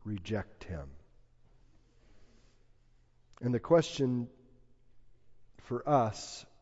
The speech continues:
is the same. What will you do with Jesus? After Jesus' two statements,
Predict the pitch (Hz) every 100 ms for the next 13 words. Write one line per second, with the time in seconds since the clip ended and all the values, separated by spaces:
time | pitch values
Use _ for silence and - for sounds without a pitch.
0 | - 113 98 - 107 - 87 71 - -
1 | - - - - - - - 131 123 127
2 | 120 110 104 120 143 107 92 90 - -
3 | 101 104 92 92 90 - - - 95 -
4 | 78 71 - - - - - - - -
5 | - - - - - - - - - -
6 | - - - - - 139 139 143 135 131
7 | 120 151 131 131 - - 170 - 151 139
8 | 117 120 - - -